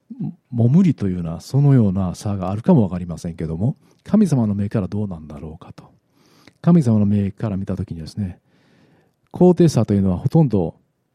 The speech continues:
考えられない。こんな感じで、若干影があって、谷間かな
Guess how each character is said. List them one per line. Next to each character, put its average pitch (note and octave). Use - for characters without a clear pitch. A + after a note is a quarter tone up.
考 E3
え C#3+
ら D3
れ C#3
な D2+
い。 -
こ -
ん F3
な E3
感 A#2
じ F2+
で、 F2
若 F#3
干 E3+
影 C#3+
が A#2+
あ -
っ -
て、 F#2+
谷 D#3+
間 D#3+
か F#2
な F2